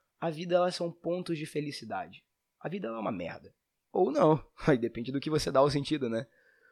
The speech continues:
Os momentos felizes, eles têm que ser vividos. Você não pode gastar a sua moedinha de felicidade pensando como que vai acabar.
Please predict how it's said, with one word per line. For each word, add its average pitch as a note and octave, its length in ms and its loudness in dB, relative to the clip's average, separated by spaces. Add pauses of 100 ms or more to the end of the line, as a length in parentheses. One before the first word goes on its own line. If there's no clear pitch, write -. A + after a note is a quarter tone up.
(380)
Os E3 140 -2
momentos G3 460 0
felizes, D3+ 760 -4 (220)
eles D3 200 -6
têm E3 180 -4
que - 80 -10
ser C#3+ 140 -6
vividos. A2+ 500 -8 (480)
Você D3 180 -2
não F#3 60 0
pode G3 240 0
gastar D3 300 4
a C3+ 40 2
sua C3+ 260 -2
moedinha C3 480 -2
de B2+ 80 -8
felicidade B2 680 -4
pensando D3 540 -4
como D#3+ 260 -4
que E3 100 -8
vai D#3 140 -4
acabar. - 440 -8